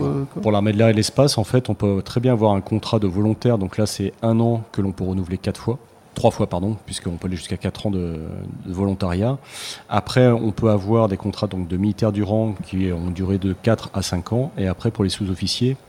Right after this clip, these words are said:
Speaker 2: contrat initial de neuf ans. À côté de ça, les officiers sous contrat, on peut débuter avec un contrat de trois ans.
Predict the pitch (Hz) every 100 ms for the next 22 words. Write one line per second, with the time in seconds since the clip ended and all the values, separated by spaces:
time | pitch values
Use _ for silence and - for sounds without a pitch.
0 | - 104 - 104 110 110 101 - 120 104
1 | 98 104 95 - - - - - - -
2 | 98 98 92 - 117 131 127 101 104 -
3 | 95 - 92 - 123 117 98 92 85 113
4 | 104 90 85 90 - - - 92 85